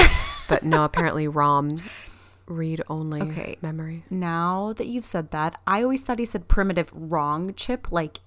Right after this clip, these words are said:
Speaker 1: it's, it likes the dirty words, like there's something wrong here, you know?
Speaker 2: Oh.
Speaker 1: Yeah, like, it's got, like,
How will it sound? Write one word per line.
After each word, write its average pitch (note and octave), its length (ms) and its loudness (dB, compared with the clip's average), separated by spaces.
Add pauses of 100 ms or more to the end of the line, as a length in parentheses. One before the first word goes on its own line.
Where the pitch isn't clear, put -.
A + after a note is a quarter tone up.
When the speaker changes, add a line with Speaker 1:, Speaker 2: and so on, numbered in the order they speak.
(120)
Speaker 1:
it's, - 380 -8 (400)
it G3 120 -2
likes F3 280 -6
the F3 100 -4
dirty E3 260 0
words, D3+ 420 -2
like E3 100 -8
there's - 120 -16
something D#3+ 300 -8
wrong D3+ 440 0
here, G3 600 -4
you G#3+ 160 -6
know? G#3+ 400 -6 (320)
Speaker 2:
Oh. G3 1400 8
Speaker 1:
Yeah, F#3+ 640 4
like, F3 120 -4
it's - 120 -6
got, F3 260 0
like, F3 460 -4